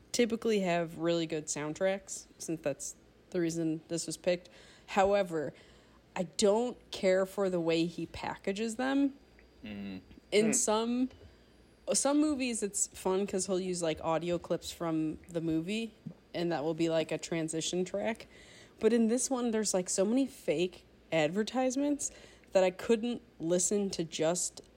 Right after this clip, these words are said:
Speaker 1: the soundtrack album because there's,
Speaker 3: Sure.
Speaker 1: like, fake suntan lotion
Speaker 2: Mm-hmm.
Speaker 1: advertisements, which is why when this was called K H J, I knew what that was because I've heard it <laughs> so many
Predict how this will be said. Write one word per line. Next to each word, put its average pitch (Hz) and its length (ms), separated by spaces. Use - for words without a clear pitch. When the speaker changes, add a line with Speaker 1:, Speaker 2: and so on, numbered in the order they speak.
Speaker 1:
the 170 140
soundtrack 175 640
album 214 520
because 190 320
there's, 180 200
Speaker 3:
Sure. - 80
Speaker 1:
like, 170 260
fake - 440
suntan 175 520
lotion 160 460
Speaker 2:
Mm-hmm. 104 300
Speaker 1:
advertisements, 160 800
which 175 160
is 175 100
why 170 280
when 175 360
this 165 160
was 165 100
called 160 300
K 165 220
H - 180
J, 170 260
I 175 120
knew 175 240
what 170 140
that 139 140
was 160 240
because - 280
I've 143 140
heard 156 200
it - 200
<laughs> - 0
so - 120
many 226 160